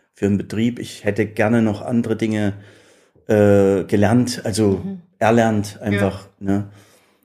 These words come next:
Speaker 1: Aber gut, es, es war damals die Erfor-, Erfordernis und, und dann haben wir uns gestellt. Ja, und am Ende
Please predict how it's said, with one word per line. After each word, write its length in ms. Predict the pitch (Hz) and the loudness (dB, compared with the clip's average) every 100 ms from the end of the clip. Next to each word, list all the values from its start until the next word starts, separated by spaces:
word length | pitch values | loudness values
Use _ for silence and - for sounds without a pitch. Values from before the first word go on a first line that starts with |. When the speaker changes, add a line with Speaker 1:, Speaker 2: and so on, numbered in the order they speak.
| _ _ - | _ _ -4
Speaker 1:
Aber 180 | 120 135 | 0 4
gut, 240 | 185 196 | 4 2
es, 300 | 113 - - | -8 -8 -6
es 520 | 127 113 - - - - | -6 -6 -8 -10 -12 -10
war 220 | 113 120 | 0 0
damals 680 | 120 120 117 113 - - - - | 2 2 2 0 -4 -8 -10 -6
die 100 | 117 | -6
Erfor-, 400 | 107 104 113 - | -4 -6 -6 -6
Erfordernis 640 | - 131 147 160 170 - | -2 0 2 -2 -4 -6
und, 400 | 101 113 113 - | -4 -4 -6 -10
und 300 | 113 104 107 | -10 -8 -4
dann 360 | 117 117 107 - | -4 -4 -8 -14
haben 160 | 113 120 | -4 -2
wir 80 | |
uns 180 | 110 117 | -2 -6
gestellt. 680 | - - 87 139 165 - _ _ _ _ _ _ _ _ _ 143 | -10 -6 -4 -4 -6 -16 _ _ _ _ _ _ _ _ _ 2
Ja, 200 | 131 110 | 4 4
und 680 | 98 110 101 - - - _ | 2 -2 -6 -14 -18 -20 _
am 160 | 104 | -12
Ende 580 | 95 98 110 120 123 120 | -6 -4 -2 -4 -6 -10